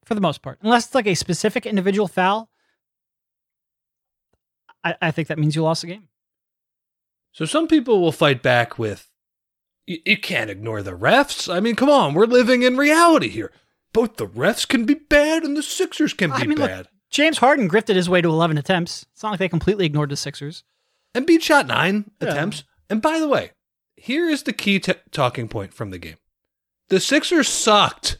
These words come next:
Speaker 2: They sucked.
Speaker 1: <laughs> Yes.
Speaker 2: Okay? And you people are making me defend Scott Foster and Ed
Speaker 1: <laughs>
Speaker 2: Malloy right now, where I, I just, I, I just think,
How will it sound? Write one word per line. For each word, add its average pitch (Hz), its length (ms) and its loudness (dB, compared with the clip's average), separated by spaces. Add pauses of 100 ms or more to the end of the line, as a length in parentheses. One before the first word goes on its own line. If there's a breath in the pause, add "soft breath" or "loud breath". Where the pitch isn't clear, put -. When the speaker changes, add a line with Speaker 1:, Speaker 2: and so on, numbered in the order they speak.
(140)
Speaker 2:
They 208 240 6
sucked. - 720 0
Speaker 1:
<laughs> - 0 -
Yes. 147 180 -8 (380)
Speaker 2:
Okay? 214 380 -2
And 170 220 -4 (560)
you 254 180 2
people 330 420 2
are 202 160 0
making 226 320 2
me 226 120 4
defend 175 420 2
Scott - 380 2
Foster 180 480 4
and 135 240 4
Ed 170 140 4
Speaker 1:
<laughs> 220 80 4
Speaker 2:
Malloy 160 380 6
right 123 220 -2
now, 110 440 -8 (400)
where 180 480 2 (840 loud breath)
I, 196 160 -6
I 233 160 0
just, 294 420 0 (1500)
I, 165 160 -4
I 190 120 4
just 233 200 -4
think, 220 240 0